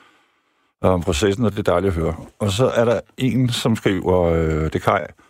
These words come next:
du må slet ikke destillere privat, så det er meget lettere at købe en,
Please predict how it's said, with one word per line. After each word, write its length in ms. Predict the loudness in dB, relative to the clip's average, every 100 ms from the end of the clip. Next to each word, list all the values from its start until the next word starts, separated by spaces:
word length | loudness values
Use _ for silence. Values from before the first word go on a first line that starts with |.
| _ _ -2
du 40 |
må 120 | 0 2
slet 140 | 2
ikke 160 | 0 0
destillere 520 | -4 -2 0 2 0
privat, 380 | 0 -2 -2 -8 -14 -18 _
så 120 | -6
det 80 | 0
er 40 | 2
meget 200 | 2 2
lettere 340 | 2 2 2
at 80 | 0
købe 260 | 0 0
en, 120 | 0